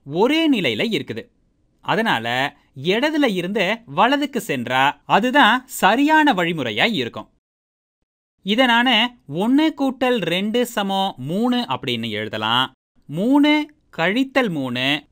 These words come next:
கூட்டல் நாலு கழித்தல் ஒண்ணுன்னு ஆகுது. அப்புறமா மூணு கழித்தல் மூணுங்கிறது பூஜ்ஜியம்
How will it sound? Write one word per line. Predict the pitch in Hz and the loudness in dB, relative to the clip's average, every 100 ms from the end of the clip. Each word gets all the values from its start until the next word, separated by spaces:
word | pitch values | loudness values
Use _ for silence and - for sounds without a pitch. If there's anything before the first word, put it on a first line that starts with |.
| - | -4
கூட்டல் | 214 202 - 214 247 _ | -2 2 2 2 -2 _
நாலு | - 131 160 240 294 294 302 - | -8 0 2 4 4 2 -2 -4
கழித்தல் | 175 170 165 165 160 165 - | -2 -2 -2 -2 0 -2 -2
ஒண்ணுன்னு | 226 269 117 120 | 2 2 0 -2
ஆகுது. | 240 127 113 104 - _ _ _ _ _ _ _ | 0 -2 -4 -8 -14 _ _ _ _ _ _ _
அப்புறமா | 131 156 226 254 254 220 233 - | -4 0 0 2 4 2 0 -8
மூணு | 147 185 262 294 294 | -6 -2 2 2 2
கழித்தல் | 247 226 233 233 214 | -2 -2 -2 -4 -4
மூணுங்கிறது | 180 196 202 175 143 | -2 -4 -2 -4 -4
பூஜ்ஜியம் | 131 135 131 123 113 120 139 143 | -6 -4 -4 -4 -6 -2 -2 -4